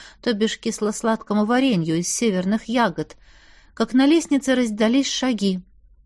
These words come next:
Все невольно повернули головы к проёму двери. Больше всех казался удивлённым их проводник, Сул Ярковец. Он знал множество историй этих мест,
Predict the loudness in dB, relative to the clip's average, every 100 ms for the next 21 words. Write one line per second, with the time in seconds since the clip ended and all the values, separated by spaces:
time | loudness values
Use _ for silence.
0 | -14 0 4 4 4 4 2 2 0 2
1 | 4 2 2 2 2 2 -2 -4 -2 0
2 | 2 2 2 2 2 0 -6 -16 -8 2
3 | 4 4 2 -2 0 -2 0 -2 0 0
4 | 0 0 0 2 2 4 4 4 2 0
5 | -2 0 0 0 -2 -6 -14 -6 -2 0
6 | 0 0 -2 -8 -12 -12 -16 -18 -20 -4
7 | 0 0 2 2 4 2 0 0 -2 0
8 | 0 -2 -2 0 2 2 0 -4 0 2
9 | 0 -2